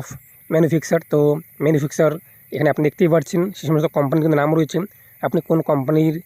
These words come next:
কাছ থেকে সেটি নিতে চাচ্ছেন এখান থেকে আপনি দেখে নেবেন, সমস্ত কোম্পানির কিন্তু নাম রয়েছে প্রায়, তো আপনি আপনার অ্যাকর্ডিং তা সিলেক্ট করবেন। তারপর হচ্ছে মডেল নেম, এখান থেকে আপনি মডেল নেম সিলেক্ট করবেন, দেখতেই পাচ্ছেন মডেল নেম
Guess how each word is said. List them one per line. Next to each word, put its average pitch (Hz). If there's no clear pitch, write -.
কাছ 147
থেকে 156
সেটি 156
নিতে 160
চাচ্ছেন 170
এখান 147
থেকে 151
আপনি 160
দেখে 160
নেবেন, 156
সমস্ত 165
কোম্পানির 147
কিন্তু 156
নাম 147
রয়েছে 165
প্রায়, 151
তো -
আপনি 123
আপনার 147
অ্যাকর্ডিং 156
তা 175
সিলেক্ট 156
করবেন। 131
তারপর 147
হচ্ছে 175
মডেল 151
নেম, 160
এখান 170
থেকে 151
আপনি 165
মডেল 143
নেম 160
সিলেক্ট 170
করবেন, 160
দেখতেই 160
পাচ্ছেন 160
মডেল 143
নেম 160